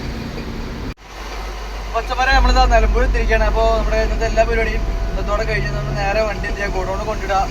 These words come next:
പരിപാടി കഴിഞ്ഞു. അപ്പോൾ നമ്മുടെ വീഡിയോ എന്ത് ചെയ്യണം, ഇവിടെ വെച്ച് വൈൻഡ് അപ്പ് ചെയ്യാണ്. അപ്പോൾ ചെറിയൊരു വീഡിയോ ആണ്, just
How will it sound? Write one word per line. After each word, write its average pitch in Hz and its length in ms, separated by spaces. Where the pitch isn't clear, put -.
പരിപാടി 175 280
കഴിഞ്ഞു. 170 200
അപ്പോൾ - 160
നമ്മുടെ 233 260
വീഡിയോ 240 160
എന്ത് 262 100
ചെയ്യണം, 247 160
ഇവിടെ 247 140
വെച്ച് 247 160
വൈൻഡ് 226 220
അപ്പ് - 100
ചെയ്യാണ്. 208 220
അപ്പോൾ 175 220
ചെറിയൊരു 214 360
വീഡിയോ 240 200
ആണ്, 247 80
just 196 120